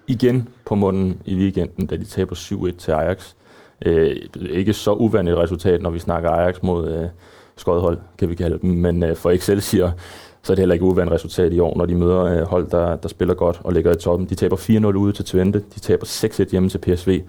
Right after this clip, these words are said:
Så Valvej, det er godt nok kun et top syv hold, men der taber de altså også fem to. De har nu lukket syvogtyve mål ind i ti kampe, hvilket er næstflest i, øh, i ligaen. De har det svært,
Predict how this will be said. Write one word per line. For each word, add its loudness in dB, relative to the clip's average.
Så -2
Valvej, 2
det -12
er -6
godt 0
nok 0
kun 2
et 0
top -2
syv 2
hold, 2
men -4
der 4
taber 2
de 0
altså 2
også -2
fem -4
to. -6
De -20
har 4
nu 4
lukket 2
syvogtyve 0
mål 4
ind 0
i -4
ti -8
kampe, -2
hvilket 2
er 2
næstflest 0
i, 0
øh, 0
i 0
ligaen. 2
De 4
har 2
det -4
svært, -2